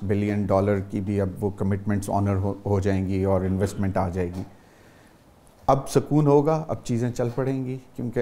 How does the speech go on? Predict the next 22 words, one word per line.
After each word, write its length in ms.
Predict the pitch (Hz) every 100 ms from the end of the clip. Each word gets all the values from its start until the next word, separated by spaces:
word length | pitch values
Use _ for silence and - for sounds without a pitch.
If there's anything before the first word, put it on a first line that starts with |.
| -
आप 240 | 117 117 -
कहते 240 | 110 123
थे 160 | 117 117
कि 480 | - 113 107 107 - - 113 117 -
बड़ा 260 | 95 101 117
ही 120 | 131
मुश्किल 380 | 107 104 - 113
होगा 240 | 98 98
मामलात 480 | 98 95 95 95 95
को 80 | 98
आगे 200 | 92 92
चलना। 420 | - 104 110 113 - _ 123
अब, 140 | - - - - -
अब 180 | 127 -
तो 260 | 147 131 113
लगता 300 | 120 117 -
है 100 | 156
कि 200 | 127 139 127
मामला 280 | 127 120
ठीक 420 | 123 - - 123 123
हो 100 | 110
जाएंगे। 300 | 110 107